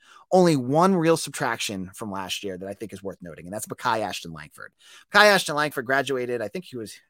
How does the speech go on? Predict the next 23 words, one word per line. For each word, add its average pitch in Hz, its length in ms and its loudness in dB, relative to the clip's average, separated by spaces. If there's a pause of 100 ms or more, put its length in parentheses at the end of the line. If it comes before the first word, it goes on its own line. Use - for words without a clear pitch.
(120)
I - 240 -20
feel 320 100 4
like 320 100 0
he 196 40 4
was 175 80 4
in 147 60 2
college 135 260 2
basketball 117 360 -4
for, - 100 -18
like, 85 80 -14
seven 92 320 -8
years 85 180 -10
because 87 220 -16
of - 80 -20
covid 92 380 -6
and 78 280 -16
transfers 92 460 -14
and 90 60 -14
all 90 80 -10
that 82 160 -20
good 73 120 -18
stuff. - 320 -14 (540)
Um, 101 400 0